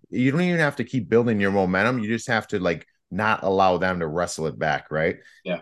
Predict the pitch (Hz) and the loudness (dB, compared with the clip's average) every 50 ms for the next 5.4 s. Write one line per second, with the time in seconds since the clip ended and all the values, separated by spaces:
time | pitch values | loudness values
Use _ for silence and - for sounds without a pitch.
0 | - - 104 101 98 95 92 90 - - - 120 110 104 101 - - - - 113 | -8 -6 -2 0 0 0 0 0 -2 2 4 6 6 6 6 4 0 -2 -2 -2
1 | 107 - - - 160 160 151 - - 104 107 113 113 113 110 - 104 90 - - | -2 0 2 4 4 4 2 -2 -6 -2 0 2 2 2 0 -2 -6 -8 -8 -8
2 | - 101 98 95 90 85 80 76 71 - - _ _ _ _ _ _ _ _ _ | -2 2 4 4 4 4 4 2 0 -2 -6 _ _ _ _ _ _ _ _ _
3 | - - 82 - - - 87 80 80 78 78 - - _ _ _ _ _ _ _ | -2 -2 -2 -2 -2 0 0 2 2 0 -2 -6 -14 _ _ _ _ _ _ _
4 | _ _ _ _ _ _ _ _ _ - 110 107 92 101 127 147 147 135 127 117 | _ _ _ _ _ _ _ _ _ -6 -6 -6 -4 0 2 2 4 4 4 6
5 | 107 107 104 101 92 85 80 78 | 6 6 4 4 0 -2 -4 -6